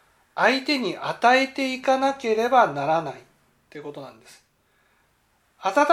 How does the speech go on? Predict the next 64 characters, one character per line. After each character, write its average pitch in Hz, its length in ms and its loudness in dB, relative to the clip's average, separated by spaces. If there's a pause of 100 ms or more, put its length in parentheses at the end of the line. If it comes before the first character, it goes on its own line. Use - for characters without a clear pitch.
(120)
か 370 220 4
い 262 120 -2
も 208 200 0
の 277 220 4
を - 320 -4
与 233 360 2
え 254 60 -2
て 254 240 -8
い 247 60 -10
っ 233 80 -16
た 226 240 2
ら、 202 320 2 (500)
相 262 280 0
手 285 180 0
は、 196 400 4 (760)
「こ - 220 -2
ん - 20 2 (460)
な 403 80 4
私 415 500 -2
で 415 160 4
も 220 220 0
ね、 165 280 -10 (720)
見 170 200 -6
捨 - 140 -10
て 269 140 2
な 330 200 4
い 254 100 0
の 165 180 -2
か」 247 180 4 (120)
っ - 0 -
て - 160 -10
試 311 260 0
し - 80 -6
て - 120 0
く 170 80 -6
る 143 80 -8
ん 120 80 -18
で - 40 -20
す。 - 120 -20 (1000)
こ 392 240 2
ん 427 160 0
な 415 180 4
に 381 80 6
あ 339 120 6
な 392 140 4
た 330 220 6
を 220 100 0
傷 294 360 0
つ - 100 -8
け 254 140 0
て 180 100 4
も、 139 140 -2 (600)
こ 370 180 4
ん 403 140 0
な 403 120 6
に 381 120 4
あ 370 80 6
な 381 160 4
た 349 160 6
を 208 80 4
罵 294 480 2
っ - 20 -20
て 202 140 0
も、 135 180 -8